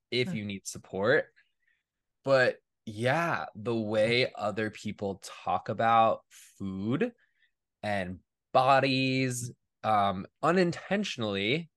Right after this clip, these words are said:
Speaker 1: can cause a lot of harm,
Speaker 2: Mm-hmm.
Speaker 1: especially for those who already have eating disorders or disordered eating, but even not, like, people who are, like, are insecure about their bodies and things like that. Going home can be,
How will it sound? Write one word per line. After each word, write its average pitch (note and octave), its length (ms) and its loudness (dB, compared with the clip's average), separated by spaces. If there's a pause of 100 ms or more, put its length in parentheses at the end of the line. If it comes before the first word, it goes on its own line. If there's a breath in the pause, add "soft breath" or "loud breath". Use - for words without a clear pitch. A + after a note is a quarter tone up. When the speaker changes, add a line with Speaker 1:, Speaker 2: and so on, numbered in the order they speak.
(260)
Speaker 1:
can A#2 160 -6
cause G3 380 -2
a D3 60 2
lot A2+ 180 4
of G#2+ 80 2
harm, B2 380 -2
Speaker 2:
Mm-hmm. G3 280 -8
Speaker 1:
especially D3 460 -2
for A#2+ 140 -4
those G2+ 500 2
who F#2 160 -6
already F#2+ 400 -2
have F2+ 340 -4
eating G#2 260 -8
disorders D3 480 -2
or G#2 80 0
disordered F#2 440 -4
eating, C3+ 440 -2 (260 loud breath)
but C3 80 0
even F#3 300 2
not, C#3+ 400 -4
like, - 140 -8
people B2 300 0
who B2 180 4
are, A#2+ 240 6
like, A2 180 -2
are A#2 120 -2
insecure B2 380 -6
about C3+ 200 4
their C#3+ 120 4
bodies F#2+ 580 -4
and F#2+ 160 -12
things F#2 220 -12
like E2 180 -8
that. C#2 240 -8 (1120 loud breath)
Going D3+ 260 6
home C3 380 4
can A2+ 180 -2
be, G2 380 -2